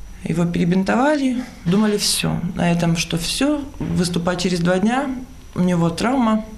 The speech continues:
Ну, я как жена, как его тренер, конечно, я рыдала втихаря где-то там сильно,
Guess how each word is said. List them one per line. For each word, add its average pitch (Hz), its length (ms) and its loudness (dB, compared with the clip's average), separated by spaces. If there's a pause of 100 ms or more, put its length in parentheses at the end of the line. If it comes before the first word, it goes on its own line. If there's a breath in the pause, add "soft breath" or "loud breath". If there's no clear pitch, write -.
(240)
Ну, 185 560 2
я 196 240 4
как 180 220 -2
жена, 202 340 4
как 185 260 0
его 170 180 2
тренер, 226 420 2 (300)
конечно, 185 400 2
я 180 400 4
рыдала 233 420 2
втихаря 214 640 2
где-то 220 360 0
там 214 300 0
сильно, 220 540 2